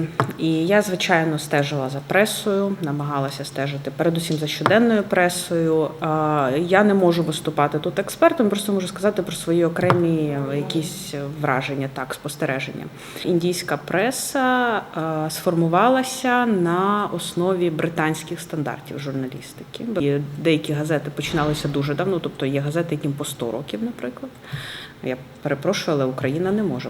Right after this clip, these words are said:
похизуватися такими щоденними виданнями. В деякому сенсі, можливо, індійська журналістика, м, навіть більш просунута за рахунок того, що вона почала,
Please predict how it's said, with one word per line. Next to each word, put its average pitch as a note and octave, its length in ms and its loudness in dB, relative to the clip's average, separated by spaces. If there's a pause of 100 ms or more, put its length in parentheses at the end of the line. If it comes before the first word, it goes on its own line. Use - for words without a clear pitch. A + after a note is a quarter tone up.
похизуватися C#3 840 -12
такими D3 320 -12
щоденними C#3+ 520 -10 (100)
виданнями. D3 540 -10 (320)
В D#3+ 100 -4
деякому A#3 400 8
сенсі, C4 400 4
можливо, F#3 580 6
індійська E3 440 2
журналістика, F#3 1120 2
м, C#3+ 380 -2
навіть D#3 280 0
більш E3 260 0
просунута G#3+ 680 4 (260)
за D3 60 0
рахунок D3+ 360 0
того, A#3 240 4
що D#3+ 300 0 (300)
вона E3 220 4
почала, G3 580 4